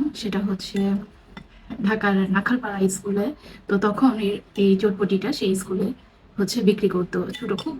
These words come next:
ছোটবেলায় দেখতাম, মাঝে মাঝে হয়তো বা অনেক আবদার করলে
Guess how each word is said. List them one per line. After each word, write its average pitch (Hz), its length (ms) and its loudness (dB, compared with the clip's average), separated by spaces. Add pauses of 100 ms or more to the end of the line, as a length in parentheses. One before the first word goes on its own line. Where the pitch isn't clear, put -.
ছোটবেলায় 226 560 0 (420)
দেখতাম, 208 320 4 (480)
মাঝে 233 280 0
মাঝে 233 280 0
হয়তো 220 320 2
বা 233 60 0 (100)
অনেক 262 200 6 (100)
আবদার 202 260 -2 (120)
করলে 214 280 2